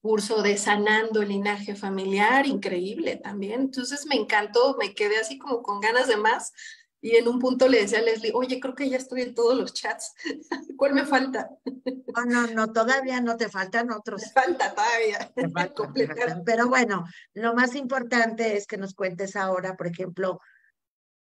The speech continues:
Speaker 2: eh, ¿qué haces ahora, aparte de la consulta, bueno, y aparte de ser mamá y tener todas estas responsabilidades?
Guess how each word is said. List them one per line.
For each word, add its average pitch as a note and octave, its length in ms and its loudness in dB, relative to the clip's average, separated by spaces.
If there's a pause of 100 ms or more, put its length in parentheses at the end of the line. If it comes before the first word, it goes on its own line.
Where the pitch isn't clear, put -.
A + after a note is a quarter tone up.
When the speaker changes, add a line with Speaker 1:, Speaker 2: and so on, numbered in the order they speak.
(200)
Speaker 2:
eh, F3 720 0 (440)
¿qué C4 140 0
haces C4+ 420 -4
ahora, E3 420 -4
aparte G3 420 -6
de F3 100 -4
la E3 100 -8
consulta, F3+ 560 -8
bueno, F3 320 -6
y E3+ 80 -6
aparte D#3+ 400 -6
de D3+ 60 -4
ser E3 220 -8
mamá F3+ 600 -2
y E3 140 -4
tener D#3+ 300 -6
todas E3 260 -8
estas E3+ 280 -10
responsabilidades? D#3 960 -12